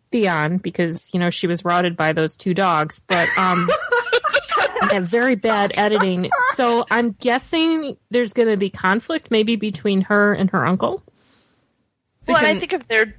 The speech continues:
Speaker 3: doing Old Town and they have Sam there and they're, you know, possibly maybe Casterly Rock, um,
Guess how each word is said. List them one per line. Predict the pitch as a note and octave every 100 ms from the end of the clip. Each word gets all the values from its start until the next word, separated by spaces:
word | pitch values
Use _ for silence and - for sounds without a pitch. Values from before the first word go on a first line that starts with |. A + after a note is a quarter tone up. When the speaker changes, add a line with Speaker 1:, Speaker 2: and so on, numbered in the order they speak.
| -
Speaker 3:
doing | C4 G#3+ -
Old | F#3 F#3 F#3+
Town | A#3+ A#3 B3 B3
and | - G3
they |
have | G#3 F#3
Sam | - F#3 F3 F3+ F3
there | E3+ F3+ -
and | F3 E3+
they're, | E3+ D#3+ -
you | E3+
know, | D#3+ -
possibly | - D#3+ E3 - F#3+ F#3
maybe | F3 E3 F3+ G3 F#3+ - -
Casterly | F#3 F3 - F3 E3
Rock, | D#3 D#3 G3 - -
um, | E3 D3 D3